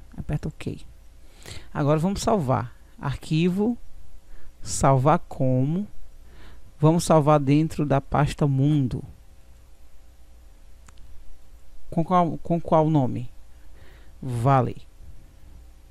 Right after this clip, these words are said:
que é a cidade, né? Dá um salvar.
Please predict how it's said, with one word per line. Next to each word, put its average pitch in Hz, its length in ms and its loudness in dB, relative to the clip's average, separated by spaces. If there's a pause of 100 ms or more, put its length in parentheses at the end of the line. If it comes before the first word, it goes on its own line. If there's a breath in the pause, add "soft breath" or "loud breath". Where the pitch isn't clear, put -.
(220)
que 139 100 -2
é 123 40 4
a 135 60 4
cidade, 147 480 -2
né? 156 160 -10 (1700 soft breath)
Dá 143 200 2
um 151 60 6
salvar. 139 460 2